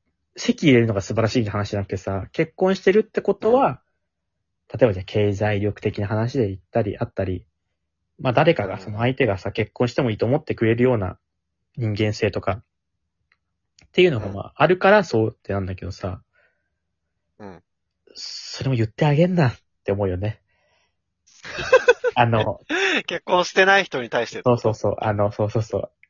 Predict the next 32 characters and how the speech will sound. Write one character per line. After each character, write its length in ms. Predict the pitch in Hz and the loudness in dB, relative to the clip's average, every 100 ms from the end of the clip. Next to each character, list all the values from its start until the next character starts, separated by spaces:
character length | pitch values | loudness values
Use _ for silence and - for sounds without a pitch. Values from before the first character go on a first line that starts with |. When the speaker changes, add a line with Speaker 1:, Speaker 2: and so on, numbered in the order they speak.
| - | -8
Speaker 1:
あ 80 | 117 | -4
の、 80 | 113 | 0
気 120 | 202 | 2
持 100 | 220 | 4
ち 120 | 226 | 6
は 80 | 220 | 4
ね、 120 | 302 - | 2 -2
言 120 | 160 | -2
っ 20 | |
て 180 | - 208 | 2 4
る 80 | 214 | 4
意 100 | 226 | 4
味 120 | 147 | 2
は 80 | 101 90 - | 0 -4 -2
わ 140 | 120 | 4
か 80 | 139 | 4
る 80 | 117 | 4
し、 320 | - - - _ _ _ - | -2 -8 -10 _ _ _ -4
理 180 | 151 202 | 2 6
由 140 | 240 | 6
も 100 | 226 | 6
ち 80 | 226 | 4
ゃ 60 | 202 | 2
ん 80 | 202 | 2
と 180 | 202 | 2
一 160 | 185 185 | 2 4
応 80 | 185 | 4
あ 40 | |
る 80 | 160 | 2
か 100 | - | 0
ら 100 | 92 | -6
さ。 280 | - 92 | -6 -10